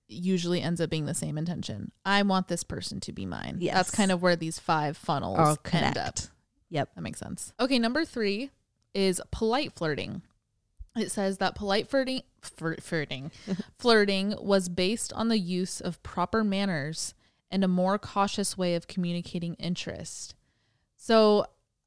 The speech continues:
Speaker 1: proper manners, I would think, is this, like, the pull my chair out for me, get my door?
Speaker 2: Ah.
Speaker 1: That's kind of what I would
Speaker 2: Okay.
Speaker 1: think it is. And then a more cautious way of communicating interest. That one does not resonate with me at all.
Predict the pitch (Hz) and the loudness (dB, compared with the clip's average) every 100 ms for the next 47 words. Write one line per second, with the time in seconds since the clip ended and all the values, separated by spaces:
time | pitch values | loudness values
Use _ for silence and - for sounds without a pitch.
0 | _ _ - 254 247 214 220 202 190 185 | _ _ 2 4 6 6 6 6 4 4
1 | 196 190 185 190 190 - 202 190 190 185 | -2 0 -2 0 2 4 2 2 2 2
2 | 175 170 - _ _ _ - 202 185 180 | 4 0 -4 _ _ _ -4 0 2 0
3 | 208 175 175 - 240 247 240 240 233 214 | 0 0 -2 -2 -2 0 2 0 2 0
4 | 170 170 170 165 220 160 160 170 175 170 | 0 0 2 4 4 6 6 8 8 8
5 | 165 160 151 151 156 - _ _ _ _ | 6 4 2 0 -2 -8 _ _ _ _
6 | _ - 196 - 226 208 185 175 175 180 | _ -6 -6 0 2 2 2 4 4 4
7 | 175 - _ 185 196 196 165 170 196 185 | -2 -12 _ 0 4 4 4 4 2 0
8 | 175 151 170 190 - - _ - 202 202 | 0 0 -2 -6 -14 -20 _ 0 4 4
9 | 196 190 196 - - - 196 196 196 196 | 6 6 4 0 -16 2 4 4 0 0
10 | 185 180 - 190 180 175 - 185 170 - | 0 0 0 -2 0 -4 -4 -4 -2 -6
11 | 170 160 147 - - _ 190 208 185 170 | -4 -4 -4 -8 -20 _ 2 2 4 0
12 | 160 160 175 170 135 175 180 170 170 156 | -2 -2 0 0 0 0 0 0 -4 -4
13 | 165 196 156 147 160 | -2 0 0 0 -2